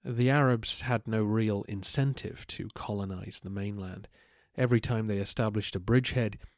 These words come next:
it united the Christians against them. While for the German emperors, there was little to be gained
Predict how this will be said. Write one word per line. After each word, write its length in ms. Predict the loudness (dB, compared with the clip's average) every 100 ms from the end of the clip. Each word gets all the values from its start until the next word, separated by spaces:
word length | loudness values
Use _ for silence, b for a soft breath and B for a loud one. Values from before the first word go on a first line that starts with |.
| b
it 180 | -8 0
united 540 | 2 4 2 2 -2
the 60 | -4
Christians 560 | -4 -4 -4 -6 -10 -12
against 480 | -8 -6 -4 -6 -10
them. 160 | -14 _ _ _ _ _ _ _ _ _ -8
While 480 | 0 2 4 0
for 160 | -2 -2
the 80 | 0
German 340 | 2 4 4
emperors, 500 | 4 4 2 2 0 B B B B 2
there 120 | 4
was 160 | 6
little 280 | 6 4 2
to 100 | 0
be 80 | 0
gained 600 | 2 4 4 0 -4